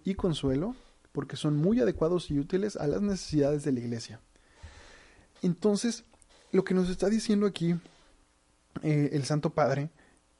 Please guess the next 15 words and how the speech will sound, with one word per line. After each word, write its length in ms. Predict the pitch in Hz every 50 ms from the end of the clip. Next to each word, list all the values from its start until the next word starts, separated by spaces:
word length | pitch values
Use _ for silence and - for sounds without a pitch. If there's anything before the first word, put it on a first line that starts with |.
| _ _ _ -
lo 120 | 165 151
que 80 | - 151
nos 140 | 151 147 -
está 140 | - 196 -
aquí, 260 | - - - - 226
diciendo 360 | 214 196 180 - 196 202 214
aquí 220 | - - - 170
el 80 | 180 180
Señor 300 | - 156 147 170 214 240
a 80 | 208 -
través 440 | 147 131 123 123 156 185 196 -
del 140 | 151 147 147
magisterio, 640 | 147 139 - - 139 - - 139 135 147 185 220 - - - - - - - - - - - - - - - - -
es 240 | - - 247 - -
que 300 | - - 226 208 -